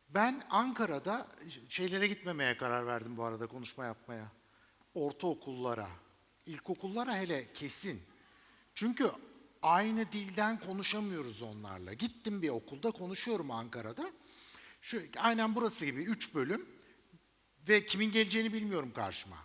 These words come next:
Buraya dördüncü sınıfları koymuşlar. Burada hocalarla veliler, burada da on birinci sınıflar var.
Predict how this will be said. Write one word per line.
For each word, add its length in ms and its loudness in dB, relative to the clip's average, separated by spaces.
Buraya 280 2
dördüncü 340 0
sınıfları 440 -4
koymuşlar. 800 -10
Burada 540 4
hocalarla 840 2
veliler, 540 2
burada 300 2
da 60 2
on 240 4
birinci 300 -2
sınıflar 540 -8
var. 220 -18